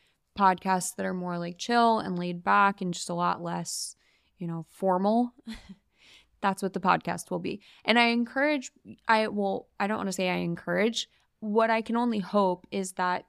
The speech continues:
each piece of content will be different enough that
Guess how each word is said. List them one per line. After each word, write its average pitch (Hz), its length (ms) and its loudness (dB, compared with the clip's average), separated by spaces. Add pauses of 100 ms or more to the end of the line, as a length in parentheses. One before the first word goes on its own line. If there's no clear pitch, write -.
each 226 300 -4
piece - 280 -4
of 185 120 -6
content 190 500 -4
will 180 220 -4
be 190 160 -4
different 180 500 -4
enough 202 380 -2
that 180 320 -4